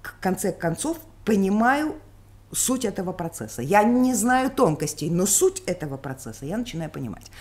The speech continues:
А вот если при чтении статьи я начинаю теряться и понимать, что что-то здесь оборвано, а что-то здесь недосказано на,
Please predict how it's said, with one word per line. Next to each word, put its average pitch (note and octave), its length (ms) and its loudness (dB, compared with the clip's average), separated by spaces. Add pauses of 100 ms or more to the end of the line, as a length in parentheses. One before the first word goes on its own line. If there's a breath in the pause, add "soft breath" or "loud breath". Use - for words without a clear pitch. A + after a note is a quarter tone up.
(300 loud breath)
А G3 120 6
вот B3 140 6
если D4+ 260 2
при C4+ 160 2
чтении C4+ 440 4
статьи C4 440 0
я G3 120 2
начинаю G#3+ 480 0
теряться G#3 560 0
и D3+ 60 -4
понимать, G3 520 0
что - 220 -4
что-то A3+ 440 2
здесь F3+ 260 0
оборвано, E3 640 0
а F3+ 80 -2
что-то G#3 340 -4
здесь E3 280 -4
недосказано F3 640 0
на, F3 240 0